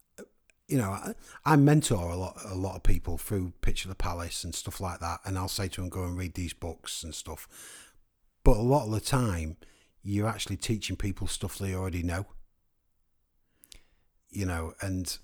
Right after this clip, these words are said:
um, and I think if you've got, if you've actually got to sit down with someone and actually teach them it,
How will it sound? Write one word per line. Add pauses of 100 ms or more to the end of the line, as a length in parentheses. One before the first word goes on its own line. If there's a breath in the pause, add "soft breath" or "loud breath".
(220)
um, (160)
and
I
think
if
you've
got,
if
you've
actually
got
to
sit
down
with
someone
and
actually
teach
them
it,